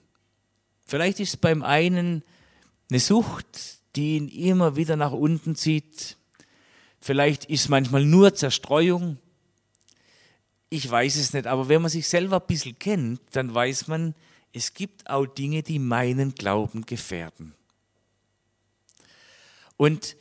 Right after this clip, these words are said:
Jesus bittet hier oder lehrt seine Jünger zu beten, "Herr, ich sag's jetzt mal positiv, hilf, dass ich dir treu bleib. Hilf, dass ich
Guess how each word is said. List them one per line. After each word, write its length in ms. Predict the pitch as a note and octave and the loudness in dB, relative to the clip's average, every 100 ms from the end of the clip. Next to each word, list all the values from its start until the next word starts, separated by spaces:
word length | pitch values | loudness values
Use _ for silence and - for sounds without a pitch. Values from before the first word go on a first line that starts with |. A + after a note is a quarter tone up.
| _ _ _ | _ _ _
Jesus 540 | C3+ E3 G3+ A#3 G#3 | 0 2 2 0 -2
bittet 600 | - _ - F#3 G3 F#3 - | -6 _ -4 -2 -4 -8 -8
hier 320 | F3+ F3+ E3+ | -4 -2 -2
oder 180 | B2+ A#2+ | -2 -4
lehrt 300 | C3 E3 E3 | 0 0 0
seine 260 | D3 C3 | -4 -4
Jünger 340 | B2 C3 D#3+ D3+ | -4 -2 -2 -4
zu 160 | C3 | -6
beten, 520 | - A#2 A#2+ B2+ D3+ - _ | -4 -4 -4 -6 -10 -10 _
"Herr, 480 | - A2 A#2+ C#3+ D#3 _ _ _ _ _ _ _ | -10 -2 0 0 -4 _ _ _ _ _ _ _
ich 140 | - - | -8 0
sag's 240 | C#3+ C#3+ | 0 0
jetzt 160 | C#3+ - | -4 -2
mal 160 | C3 | -2
positiv, 580 | A#2 D3 C#3+ B2 A2+ G#2 | 0 -2 -2 -6 -8 -8
hilf, 220 | C3+ C3+ | -6 -6
dass 160 | - C#3 | -6 -8
ich 100 | C#3+ | -6
dir 200 | - C#3 | -4 -6
treu 300 | - G#2 G#2+ | -2 -2 -2
bleib. 360 | - G#2 F2+ - _ - - - _ _ _ _ _ _ | -4 -6 -6 -10 _ -12 -12 -14 _ _ _ _ _ _
Hilf, 280 | C#3 D#3+ | -8 -6
dass 180 | - D#3 | -4 -4
ich 220 | D3+ C#3 | -4 -10